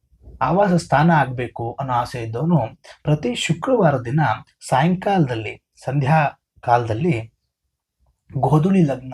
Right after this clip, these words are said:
ಅಂತೇಳಿ ಒಂದಷ್ಟು ಟೈಮಿಂಗ್ ಸಿಗುತ್ತೆ. ಐದೂವರೆಯಿಂದ ಆರೂವರೆ, ಐದು ಗಂಟೆಯಿಂದ ಆರು ಮು-, ಆರು ಕಾಲು, ಆರು ಮುಕ್ಕಾಲು, ಆ ಥರ ಸಿಗುತ್ತೆ. ಆ ಟೈಮ್‌ನಲ್ಲಿ ನೀವು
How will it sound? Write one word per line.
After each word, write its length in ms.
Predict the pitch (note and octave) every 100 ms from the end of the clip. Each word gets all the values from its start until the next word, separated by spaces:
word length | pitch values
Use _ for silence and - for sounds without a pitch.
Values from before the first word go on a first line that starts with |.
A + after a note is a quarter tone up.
| A2+
ಅಂತೇಳಿ 440 | A2 - A2+ D3 _ _ _ _ _ _ _ _
ಒಂದಷ್ಟು 320 | D3+ D3 C#3
ಟೈಮಿಂಗ್ 320 | C3+ C3+ C3+ G#2
ಸಿಗುತ್ತೆ. 300 | A#2 - A#2
ಐದೂವರೆಯಿಂದ 520 | A#2 A#2+ A#2 A2+ A2+ A2+
ಆರೂವರೆ, 580 | A2+ A2 G#2+ G#2+ - _ - -
ಐದು 200 | C3+ B2+
ಗಂಟೆಯಿಂದ 380 | A2+ A#2 A2+ C3+ D3 - _ _ -
ಆರು 180 | A#2 B2
ಮು-, 160 | A#2+ -
ಆರು 200 | B2 A#2+
ಕಾಲು, 320 | A#2+ A2+ A2+
ಆರು 200 | B2+ B2+
ಮುಕ್ಕಾಲು, 280 | A#2 - -
ಆ 260 | D3+ D3 C3
ಥರ 80 |
ಸಿಗುತ್ತೆ. 540 | D3+ - - - - _ - - - C#3
ಆ 180 | F3
ಟೈಮ್‌ನಲ್ಲಿ 1000 | A#3+ G3+ F#3+ B3+ A3 B2 A#2 B2+ F3 - _ _ -
ನೀವು 400 | C3 B2 E3+